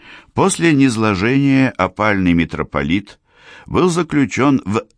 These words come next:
злосмрадную хлевину. На его пропитание отпускалось по четыре алтына в день.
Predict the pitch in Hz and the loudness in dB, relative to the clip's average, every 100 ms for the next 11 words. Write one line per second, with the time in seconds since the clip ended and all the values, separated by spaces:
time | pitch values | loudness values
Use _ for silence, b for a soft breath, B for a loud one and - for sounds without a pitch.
0 | - 80 87 98 117 - 85 90 101 101 | -12 -6 0 2 0 0 -2 2 2 2
1 | 80 90 85 87 82 - 92 82 73 78 | 2 2 4 2 -2 -4 -2 0 -2 -2
2 | 76 85 95 110 _ _ _ _ _ b | 0 2 2 0 _ _ _ _ _ b
3 | b - 82 78 87 113 113 101 101 101 | b -2 0 2 0 0 -2 -2 -4 -2
4 | 110 104 101 90 90 82 - 90 90 87 | 0 2 2 0 -6 -6 -2 0 0 -2
5 | - 90 90 - 85 80 95 92 78 76 | -4 -2 -2 -2 -4 -2 0 0 0 -2
6 | 69 - - 80 73 67 60 69 71 82 | -4 -6 -2 0 0 -4 -8 -6 -4 -4